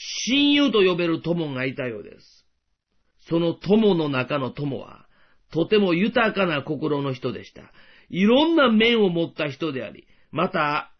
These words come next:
彼のいろんな面に気づけた人です。仮にたった一人の友しかいなくても、そのたった一人が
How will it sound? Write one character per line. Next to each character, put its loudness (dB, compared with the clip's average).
彼 4
の 2
い 4
ろ 4
ん 0
な 4
面 2
に 0
気 -6
づ -4
け 0
た -8
人 -14
で -20
す。 -20
仮 0
に 0
た 0
っ -6
た 0
一 2
人 4
の 2
友 4
し -4
か 0
い 2
な 4
く -6
て 2
も、 -8
そ 0
の 4
た 2
っ 0
た 4
一 4
人 6
が 0